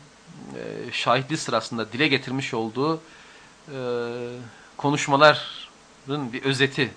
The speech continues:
mahiyetinde. Dolayısıyla her bir namazımız bir miraç olma vasfını taşıyor. Peygamber Aleyhisselam bütün bunları bize, e, miraç hediyesi olarak getirmiş. Bunları takdir etmemek,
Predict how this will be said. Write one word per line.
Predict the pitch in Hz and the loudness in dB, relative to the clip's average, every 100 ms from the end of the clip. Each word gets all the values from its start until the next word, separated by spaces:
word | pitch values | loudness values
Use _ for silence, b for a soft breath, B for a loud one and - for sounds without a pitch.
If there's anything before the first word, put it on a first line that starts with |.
| - | -8
mahiyetinde. | 107 98 101 - 117 135 170 B B B - | -6 -6 -8 -10 -8 -6 -6 B B B -16
Dolayısıyla | - 117 120 110 | -12 -10 -4 0
her | 160 135 | 0 0
bir | 117 | -4
namazımız | 110 110 117 131 117 | -4 -4 -4 -6 -4
bir | 113 | -4
miraç | 113 117 117 156 156 | -2 0 2 2 0
olma | 120 101 92 - | -4 -2 -6 -8
vasfını | 110 98 - 98 95 92 - - | -8 -8 -8 -12 -12 -14 -20 -12
taşıyor. | 104 - 143 151 - - B B - | -10 -6 -4 -4 -6 -14 B B -12
Peygamber | - 117 113 110 | -8 -6 -4 -6
Aleyhisselam | 107 107 - 104 101 | -8 -12 -10 -10 -12
bütün | - 135 | -10 -8
bunları | 104 95 95 | -8 -8 -10
bize, | 90 92 90 B B B B - | -12 -12 -14 B B B B -18
e, | - - - - - - - - - - - - - - - - - - - 127 | -16 -14 -14 -16 -16 -18 -20 -20 -20 -20 -20 -20 -20 -20 -20 -20 -20 -20 -16 0
miraç | 127 139 165 | 6 6 6
hediyesi | 117 104 - | 2 -2 -4
olarak | 98 95 - | -4 -6 -6
getirmiş. | 110 - 131 160 - - B B B B - | -8 -6 -4 -4 -6 -8 B B B B -8
Bunları | 120 113 131 135 - - - | -4 -2 -2 -4 -10 -20 -8
takdir | - 117 - 131 | -4 -4 -4 -2
etmemek, | 151 135 107 135 135 - | -2 -4 -4 -4 -6 -12